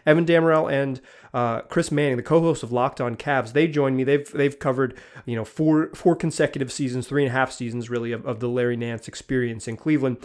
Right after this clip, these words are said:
So I talked with them kind of about what to expect. They provide great insight. Uh, I really, really recommend, uh, listening to that show if you haven't already. But what I wanna do here is just kinda give you the numbers to know, k-, kinda dive a little bit deeper.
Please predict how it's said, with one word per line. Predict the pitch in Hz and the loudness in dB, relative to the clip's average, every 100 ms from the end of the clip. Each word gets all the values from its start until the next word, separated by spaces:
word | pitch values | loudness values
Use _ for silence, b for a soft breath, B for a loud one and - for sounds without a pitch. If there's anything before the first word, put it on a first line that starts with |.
| B B | B B
So | - | 4
I | 196 | 4
talked | 196 262 | 6 4
with | 240 170 | 4 6
them | 160 143 | 6 4
kind | 143 147 | 2 -2
of | 131 | 0
about | 127 123 | 0 0
what | 127 - | -2 -4
to | 120 | -8
expect. | - - 131 - - | -8 -6 -6 -6 -12
They | 147 196 | 4 6
provide | 208 202 175 143 | 6 4 4 4
great | 123 131 123 - | 0 0 0 -4
insight. | 120 110 117 120 - _ _ | -8 -6 -8 -10 -14 _ _
Uh, | 123 110 - | -4 -4 -6
I | - | -8
really, | 139 170 165 | 2 4 6
really | 151 151 | 4 4
recommend, | 135 127 120 117 107 B B - | 4 0 -4 -4 -8 B B -2
uh, | 120 | -2
listening | 123 - 120 | -2 -6 -6
to | 110 | -6
that | 113 | -6
show | - 113 | -6 -8
if | 107 | -8
you | 107 | -10
haven't | 101 107 104 | -10 -10 -8
already. | 113 117 127 | -4 -2 -2
But | 117 131 - _ _ _ _ _ _ _ - | 0 -2 -4 _ _ _ _ _ _ _ 2
what | 180 | 6
I | |
wanna | 196 190 | 8 8
do | 170 151 | 6 4
here | 156 | 4
is | 135 | 2
just | 131 | 0
kinda | - 135 | 0 -2
give | 123 | 0
you | 123 | -2
the | 127 | -2
numbers | 113 113 120 | -4 -4 -8
to | - | -6
know, | 110 110 | -6 -6
k-, | - - | -8 -2
kinda | 151 | 0
dive | 139 120 123 | 2 0 0
a | 120 | -2
little | 123 127 | -4 -4
bit | 123 120 | -4 -8
deeper. | 113 117 - 123 123 | -8 -10 -6 -8 -8